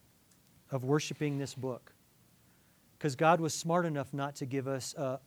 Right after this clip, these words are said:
a papyrus somewhere to stick in a temple, but to see that God was that good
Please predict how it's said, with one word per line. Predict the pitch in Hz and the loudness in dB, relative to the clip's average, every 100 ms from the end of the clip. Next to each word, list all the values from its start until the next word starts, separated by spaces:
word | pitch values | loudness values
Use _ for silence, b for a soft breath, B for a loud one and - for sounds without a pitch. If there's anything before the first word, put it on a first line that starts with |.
| _ | _
a | 131 | -12
papyrus | - 127 147 139 113 104 - | -12 -4 -2 0 -4 -12 -16
somewhere | - 131 110 104 101 - _ _ - | -12 -10 -10 -12 -14 -20 _ _ -14
to | 127 | -12
stick | - 139 - | -6 -8 -6
in | 147 | -10
a | 123 | -10
temple, | - 117 120 107 _ _ _ _ _ _ b b b b b _ _ _ _ _ | -10 -10 -12 -18 _ _ _ _ _ _ b b b b b _ _ _ _ _
but | 139 135 | -4 -2
to | |
see | 135 - 175 | 0 2 2
that | 139 | 2
God | 143 151 139 | 2 0 0
was | 127 104 | -4 -4
that | 127 143 | -6 -6
good | 123 127 107 | -6 -6 -8